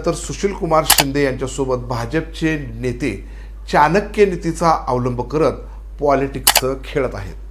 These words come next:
त्यामुळे चांगला माणूस देखील अच्छे दिनाच्या खोट्या प्रवाहात वाहून गेलाय आणि त्यामुळे सोलापूर विकासाच्या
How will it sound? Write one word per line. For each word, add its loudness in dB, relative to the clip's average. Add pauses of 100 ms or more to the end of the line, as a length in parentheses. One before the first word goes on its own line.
(1000)
त्यामुळे 8 (360)
चांगला 6
माणूस 4
देखील -2 (460)
अच्छे 2
दिनाच्या 4 (360)
खोट्या 6
प्रवाहात 4
वाहून 0
गेलाय -6 (1300)
आणि -6
त्यामुळे 6
सोलापूर 4
विकासाच्या 2